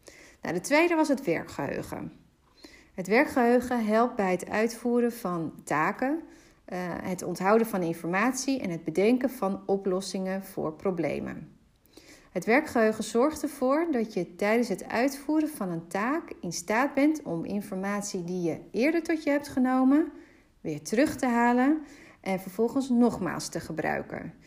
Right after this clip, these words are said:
Je koppelt dus eigenlijk oude kennis aan nieuwe kennis. Nou, voor wat betreft leren en studeren is het natuurlijk superhandig om een goed werkend werkgeheugen te hebben. En niet alleen omdat je dan sneller de lesstof onthoudt,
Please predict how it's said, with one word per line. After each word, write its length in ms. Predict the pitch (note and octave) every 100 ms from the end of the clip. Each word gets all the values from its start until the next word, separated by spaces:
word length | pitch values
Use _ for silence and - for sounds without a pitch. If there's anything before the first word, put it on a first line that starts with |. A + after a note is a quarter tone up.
| - _
Je 200 | G3 F#3+
koppelt 340 | - D#4 D#4+
dus 220 | D#4 B3 -
eigenlijk 600 | G3+ A#3 B3+ B3 B3 -
oude 300 | A3+ C#4 D4
kennis 320 | B3+ A#3+ B3
aan 140 | A#3 G#3
nieuwe 260 | F#3 D#3
kennis. 680 | D#3 D#3+ C#3+ - - - _ _ _ - - - - _
Nou, 140 | - -
voor 140 | -
wat 160 | G#3 B3
betreft 460 | B3 A#3 A3 A3
leren 400 | G3 A3+ C#4 F#3+
en 80 | E3+
studeren 640 | F3 - F3+ A#3+ B3+ D#3+ -
is 120 | G#3+
het 80 | G#3
natuurlijk 320 | A#3+ A3+ -
superhandig 800 | D#4+ D#4 A3+ G#3 A3 F#3 G3 -
om 180 | G3+
een 60 | F3
goed 220 | F#3 B3
werkend 540 | F#3+ G3+ G3+ G#3 G3+ -
werkgeheugen 640 | F#3+ E3+ - - - D#3
te 100 | -
hebben. 380 | D3+ C#3+ - - - - _ _ _ _ _ - -
En 120 | G#3
niet 180 | G#3+ G#3
alleen 220 | F#3+ G3
omdat 220 | G3 G3
je 60 | F#3
dan 100 | F3
sneller 340 | - G#3+ F#3+
de 100 | F3
lesstof 440 | F#3+ G#3 - F#3
onthoudt, 600 | E3 E3+ A3 F#3+ E3+ G#3+